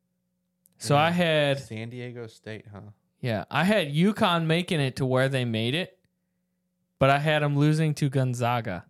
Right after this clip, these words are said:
Speaker 2: Two five seeds, a nine seed, and a four seed. Yeah, this is by far, like, usually you'll have one, two, three, maybe even four number one seeds that make it all the way,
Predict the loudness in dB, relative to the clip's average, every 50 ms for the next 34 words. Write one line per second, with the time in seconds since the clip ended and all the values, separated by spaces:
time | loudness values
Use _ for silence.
0 | _ _ -10 -6 -4 -4 -4 -4 -2 0 0 2 2 0 -2 -4 -8 -12 -10 -10
1 | -8 -8 -10 -12 -12 -10 -8 -6 -6 -4 -2 -2 -4 -4 -4 -6 -8 -10 -12 -12
2 | -10 -10 -10 -10 -10 -10 -10 -10 -10 -12 _ -14 -12 -10 -10 -12 -14 -16 -20 -20
3 | -20 -20 -20 _ _ _ _ _ _ _ _ _ _ _ _ _ _ _ _ _
4 | _ _ _ _ -12 -10 -8 -8 -8 -8 -8 -8 -8 -6 -6 -6 -6 -8 -10 -10
5 | -6 -2 -2 -2 -2 -4 -6 _ -4 -4 -4 -4 -4 -8 -12 -18 -12 -8 -8 -8
6 | -6 -4 -6 -4 -2 -2 -2 -2 0 -2 -2 -2 -2 -4 -4 -6 -8 -8 -6 -6
7 | -6 -6 -8 -10 -12 -10 -10 -8 -8 -8 -8 -10 -12 -16 _ _ _ _ _ _
8 | _ -10 -8 -6 -4 -4 -6 -6 -8 -10 -12 -14 _ _ _ _ -6 -4 -2 -2
9 | -2 -4 -6 -6 -6 -6 -6 -8 -8 -6 -6 -4 -4 -4 -4 -4 -6 -6 -6 -6
10 | -4 -4 -6 -6 -8 -10 -10 -12 -10 -10 -10 -10 -8 -8 -10 -8 -8 -8 -8 -8
11 | -8 -8 -8 -8 -8 -10